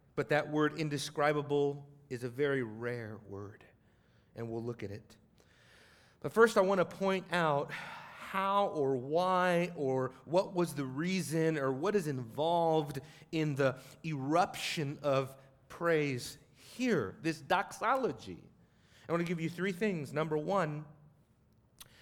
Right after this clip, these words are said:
praise arises from the sovereign grace of God. Now, we are going to extract every last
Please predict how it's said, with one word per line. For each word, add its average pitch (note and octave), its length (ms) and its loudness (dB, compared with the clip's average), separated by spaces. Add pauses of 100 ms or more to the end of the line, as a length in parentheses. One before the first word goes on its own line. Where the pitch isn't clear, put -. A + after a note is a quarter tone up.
(640)
praise D#3 920 2 (560)
arises C#3+ 1120 2 (200)
from D#3 340 0
the C#3+ 80 2
sovereign G3 880 2
grace D#3+ 720 0 (480)
of A#2+ 220 -4
God. A2+ 360 -2 (520)
Now, A2+ 100 -10
we A3+ 240 -4
are A#3 140 -2
going D#3+ 340 -4
to C3 240 -10
extract B2+ 880 0 (260)
every G#3 480 -4
last D#3+ 600 -4